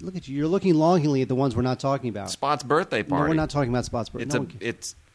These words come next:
Speaker 2: but it's Spot.
Speaker 1: But it's a birthday party.
Speaker 2: Yeah.
Speaker 1: Uh, what I'd like you to do is,
Speaker 2: Yes.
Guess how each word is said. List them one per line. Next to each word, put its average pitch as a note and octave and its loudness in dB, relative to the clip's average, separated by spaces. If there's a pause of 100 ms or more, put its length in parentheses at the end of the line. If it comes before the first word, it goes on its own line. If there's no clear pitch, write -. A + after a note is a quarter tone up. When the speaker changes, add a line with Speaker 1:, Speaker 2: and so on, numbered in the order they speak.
Speaker 2:
but A2 -10
it's - -14
Spot. - -14 (460)
Speaker 1:
But C3 -10
it's - -10
a - -14
birthday C3+ -6
party. G#2 -14 (100)
Speaker 2:
Yeah. F2 -12 (400)
Speaker 1:
Uh, D3+ 2
what D3+ 2
I'd G#3 2
like A#3+ -2
you F#3+ 0
to D3 -2
do B2+ 0
is, G2+ -10
Speaker 2:
Yes. D2+ -10